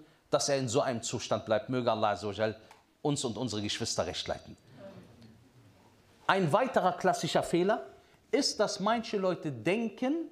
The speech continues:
wenn sie zum Beispiel am Abend Geschlechtsverkehr mit ihrer Ehefrau hatten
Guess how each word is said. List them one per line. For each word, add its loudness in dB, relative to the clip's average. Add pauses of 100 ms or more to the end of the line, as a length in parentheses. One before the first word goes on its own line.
(480)
wenn 2
sie -2
zum -2
Beispiel 2
am -2
Abend 0
Geschlechtsverkehr 0
mit -4
ihrer -2
Ehefrau 0
hatten -4